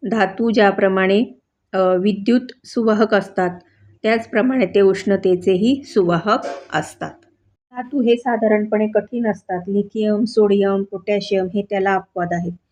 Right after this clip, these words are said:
हे धातू खूप मऊ असल्याने ते सुरीने सहजपणे कापता येतात. क्रमांक नऊ, धातूंचा द्रवणांक आणि उत्कलनांक उच्च असतो. उदाहरणार्थ, टंगस्टन धातूचा द्रवणांक सर्वात उच्च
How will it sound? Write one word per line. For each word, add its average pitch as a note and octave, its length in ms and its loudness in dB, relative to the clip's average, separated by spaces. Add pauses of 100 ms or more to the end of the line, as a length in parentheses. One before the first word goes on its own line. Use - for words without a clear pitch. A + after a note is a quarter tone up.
(420)
हे G#3+ 120 2
धातू B3 400 0
खूप A#3+ 220 -6
मऊ G#3+ 300 6
असल्याने G#3+ 420 -2
ते G#3 160 -4
सुरीने G#3 540 0
सहजपणे G3+ 600 -4
कापता F#3 440 -6
येतात. F3 300 -6 (800)
क्रमांक G#3+ 420 0
नऊ, F3+ 300 2
धातूंचा A3 640 2
द्रवणांक G3 680 0
आणि G3 420 0
उत्कलनांक G#3+ 680 -2
उच्च A3+ 360 -2
असतो. F3 400 -2
उदाहरणार्थ, F#3+ 600 2
टंगस्टन G3 640 -4
धातूचा F#3+ 440 0
द्रवणांक G3 560 -4
सर्वात G3+ 400 0 (120)
उच्च - 260 -12